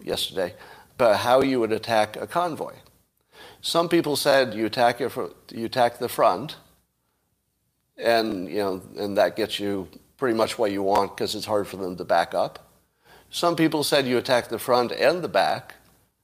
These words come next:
and then trap them, and then pick them off. But that only works if you have r-, really good weapons, you know, on the other side. If, if the, uh, if you're attacking a big convoy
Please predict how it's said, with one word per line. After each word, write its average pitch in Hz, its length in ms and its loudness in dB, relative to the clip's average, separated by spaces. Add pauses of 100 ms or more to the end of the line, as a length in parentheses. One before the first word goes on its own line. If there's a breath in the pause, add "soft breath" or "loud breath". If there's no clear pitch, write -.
(200)
and 101 160 -6
then 98 180 -2
trap 143 360 2
them, 95 340 0
and 101 100 -4
then 101 140 -2
pick 113 240 -4
them 101 180 -4
off. - 400 -6 (500 soft breath)
But 120 120 -8
that 196 220 4
only 202 240 2
works 156 640 2 (520)
if 131 200 -2
you 135 140 0
have 120 280 4
r-, 98 240 -8
really 120 440 2
good 110 240 -2
weapons, 107 800 0 (640)
you 107 100 -6
know, 92 340 -4
on 95 180 0
the 98 80 0
other 85 160 -2
side. - 380 -2 (600 loud breath)
If, 135 320 2
if 139 260 0
the, 139 340 2
uh, 104 80 2 (140)
if 127 260 -2
you're 127 100 2
attacking 147 480 2
a 104 60 0
big 151 280 -2
convoy 170 640 -6